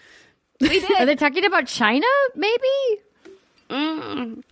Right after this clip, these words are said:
Speaker 2: They've gotta be. I don't remember the last time we talked about Russia. I mean, <laughs> World of Tanks hasn't really been in the gaming news for a while. <laughs> Awful people defending an awful
Speaker 1: Awful co-,
Speaker 2: organization.
Speaker 1: communist
Speaker 2: Do you think
Speaker 1: reg-, yeah.
Speaker 2: Amber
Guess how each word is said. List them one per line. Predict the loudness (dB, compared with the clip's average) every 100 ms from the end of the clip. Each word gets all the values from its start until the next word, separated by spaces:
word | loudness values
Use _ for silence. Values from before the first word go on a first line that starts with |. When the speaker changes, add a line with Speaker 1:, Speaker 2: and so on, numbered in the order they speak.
| _
Speaker 2:
They've | 0 0
gotta | 2 0 0
be. | 0
I | 2
don't | 0
remember | 0 0 0
the | 0
last | 0 0
time | -2
we | -4
talked | -2 -2 0
about | -2 0
Russia. | 2 2 0 -2 -4 -6 -14 -20 _ _ -2
I |
mean, | 0 0 -4 2
<laughs> |
World | 2 2
of | -2
Tanks | 2 2 0 0
hasn't | 0 0 -2
really | -2
been | 2 0 0
in | -2
the | -4
gaming | -4 -4 -2 -4
news | -6 -6
for | -2 -2
a |
while. | -2 -2 0 -2 -6 -14
<laughs> | -18 _ _ -20 -20 -20 -10 -4 -4 -6 -18 _ _ -2
Awful | 0 2 0
people | 0 -2 0 -2
defending | -2 0 0 2 0
an | -2 -2
awful | 0 0
Speaker 1:
Awful | 2 2
co-, |
Speaker 2:
organization. | 2 0 -4 -2 -2 0 -4 -6 -6
Speaker 1:
communist | 0 4 4 4 2
Speaker 2:
Do |
you | 2
think | 0 0
Speaker 1:
reg-, | 2
yeah. | 4
Speaker 2:
Amber | 4 2 -2 -4